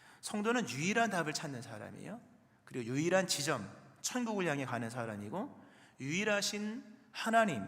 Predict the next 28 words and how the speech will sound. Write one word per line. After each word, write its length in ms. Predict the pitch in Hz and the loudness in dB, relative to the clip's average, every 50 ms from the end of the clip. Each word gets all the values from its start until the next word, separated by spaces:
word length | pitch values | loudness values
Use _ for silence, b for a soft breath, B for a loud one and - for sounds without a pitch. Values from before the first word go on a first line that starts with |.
| - - | -4 0
여호와 320 | 123 135 147 147 147 143 | 2 4 4 4 4 2
하나님을 360 | 143 143 139 135 135 127 123 131 | 2 0 0 -2 -2 -2 -4 -4
섬기는 380 | 135 185 170 156 156 135 131 | -4 -6 -4 -4 -2 -4 -4
사람이며 560 | 127 135 123 120 110 101 101 107 143 180 269 302 B B B B B B B - | -4 -4 -2 -2 -2 -4 -4 -4 -4 -6 -6 -8 B B B B B B B -6
유일한 440 | 135 156 180 190 196 196 190 190 185 | -4 -2 -2 0 2 2 2 2 0
구원자, 400 | - - 147 135 135 135 131 110 | -4 -4 -4 -4 -2 -2 -2 -2
그리스도 340 | - 143 147 139 - 165 131 | 0 -2 -2 0 0 -2 -2
예수를 640 | 113 117 127 127 127 127 127 131 151 175 226 277 226 | -2 -2 -2 -2 -2 -4 -4 -2 -2 -2 -2 -2 -2
나의 280 | 123 123 127 131 131 | -2 0 0 -2 -4
구원자로 480 | 131 - 135 123 117 117 117 131 143 120 | -4 -6 -6 -4 -4 -4 -2 -2 -2 -2
믿는 400 | 117 120 131 156 170 175 170 175 | -2 -4 -4 -2 -2 -2 -2 -4
사람인 480 | 175 - 180 170 175 175 160 123 104 | -4 -4 -2 -2 -2 -2 -2 -6 -6
거예요. 260 | - 95 101 104 107 123 B B B - | -6 -8 -10 -10 -14 -16 B B B -8
이 200 | 165 180 135 117 | -6 -6 -6 -6
유일성이 680 | 131 139 160 208 226 226 208 - - 180 180 196 190 | -4 -2 0 0 0 -2 -2 0 0 0 0 0 -4
기독교예요. 640 | - - - 123 98 - - 98 - - - 233 - - - - - - _ _ B B B B B B B B B B | -4 -4 -6 -6 -8 -8 -10 -10 -8 -6 -8 -8 -10 -14 -20 -20 -20 -20 _ _ B B B B B B B B B B
만일, 540 | - 143 165 190 202 202 185 160 139 135 - | 2 2 4 4 2 2 2 0 -2 -4 0
만일 320 | - 156 175 202 220 202 | 2 2 4 4 2 0
이 140 | 196 190 151 123 | -2 -2 -4 -4
유일, 480 | 135 156 190 226 226 214 185 - - - | -2 -2 0 0 0 -2 -4 -8 -14 -6
유일성 600 | 160 185 226 247 233 - - 127 107 - - - - | -4 -2 -2 0 -2 -2 -2 -2 -4 -6 -12 -12 -6
또는 180 | 202 202 175 123 | -4 -4 -4 -2
유일점, 580 | 131 165 202 220 202 - - 151 113 110 98 - - - - - - - - - _ - - | -2 0 0 0 0 0 0 0 0 0 -6 -10 -12 -18 -20 -20 -20 -20 -20 -20 _ -10 -2
이것을 360 | 139 151 151 151 160 175 160 | 2 2 2 4 2 0 2
제쳐버린다면 760 | - 147 139 - 180 160 160 147 143 135 127 120 151 165 - | 2 0 4 4 4 4 4 0 0 0 0 0 0 0 4
아무것도 400 | 143 170 202 233 226 220 - 139 | 4 4 6 4 2 2 0 -2
아닌 260 | 117 123 123 113 110 | -2 -4 -8 -10 -10
거예요. 220 | - - - - | -10 -12 -12 -14